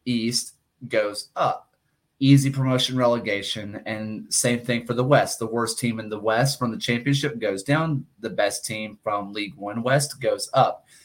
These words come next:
This is the best way to have and the most streamlined way to create the system. Here's the issue with that, though, as it currently stands. There are not enough teams out in the West for League One.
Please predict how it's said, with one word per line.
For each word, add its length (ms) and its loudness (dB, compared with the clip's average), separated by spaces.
This 220 0
is 160 0
the 80 2
best 400 6
way 360 2
to 140 4
have 540 0
and 140 0
the 40 2
most 500 0
streamlined 1040 2
way 480 0
to 100 -4
create 360 0
the 80 -8
system. 540 0
Here's 320 0
the 160 4
issue 260 4
with 160 -2
that, 240 0
though, 200 -2
as 240 -4
it 100 -8
currently 360 -2
stands. 480 -6
There 160 4
are 220 6
not 600 4
enough 440 0
teams 640 -6
out 220 0
in 80 -16
the 100 -12
West 520 -4
for 520 -2
League 260 -6
One. 340 0